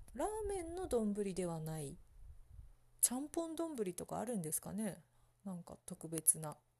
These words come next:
ものが。で、もうたっぷり野菜が入ってて、で、ちくわも入ってて、で、豚肉も入ってて、かまぼこも入ってたんですかね、ピンクの。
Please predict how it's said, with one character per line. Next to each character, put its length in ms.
も 100
の 180
が。 140
で、 220
も 160
う 40
た 140
っ 60
ぷ 120
り 140
野 140
菜 300
が 140
入 180
っ 20
て 280
て、 420
で、 120
ち 260
く 160
わ 480
も 200
入 240
っ 40
て 160
て、 560
で、 120
豚 380
肉 380
も 200
入 200
っ 60
て 140
て、 340
か 140
ま 160
ぼ 160
こ 160
も 140
入 160
っ 20
て 220
た 120
ん 120
で 100
す 80
か 100
ね、 220
ピ 140
ン 80
ク 140
の。 120